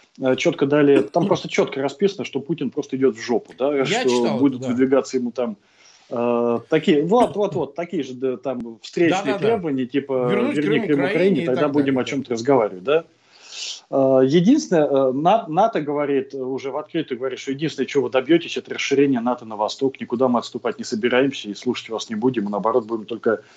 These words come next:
Speaker 1: стягивать войска, если вы будете там дальше, э, бренчать своим железом и так далее и тому подобное. А то, что с ним разговаривают, ну да, с ним разговаривают. Но вот смотри, давай вспомним.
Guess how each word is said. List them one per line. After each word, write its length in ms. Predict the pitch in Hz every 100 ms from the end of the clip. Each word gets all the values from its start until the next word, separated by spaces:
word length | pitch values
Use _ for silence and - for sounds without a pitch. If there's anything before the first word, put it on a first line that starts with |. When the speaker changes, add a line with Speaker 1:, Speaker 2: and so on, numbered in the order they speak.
| _
Speaker 1:
стягивать 500 | - - 135 123 123
войска, 280 | 127 117 131
если 200 | 117 -
вы 80 | 117
будете 260 | 113 107 110
там 220 | 113 110
дальше, 480 | 117 104 113 107 - _ - _ 131
э, 160 | 117
бренчать 440 | 110 120 117 120 107
своим 220 | 117 110
железом 420 | 113 107 101 107
и 20 | -
так 140 | 139
далее 180 | 165 139
и 40 |
тому 180 | 139 135
подобное. 440 | 127 104 104 90 120
А 40 |
то, 120 | 226
что 140 | 220 226
с 100 | -
ним 120 | 202
разговаривают, 680 | 180 170 202 214 202 143 131
ну 120 | 254
да, 200 | 185 139
с 100 | 165
ним 120 | 160 135
разговаривают. 600 | 123 117 104 135 131 - _ - - _
Но 80 | 147
вот 120 | 185
смотри, 300 | - 175 143
давай 240 | 113 135 156
вспомним. 520 | 156 156 151 131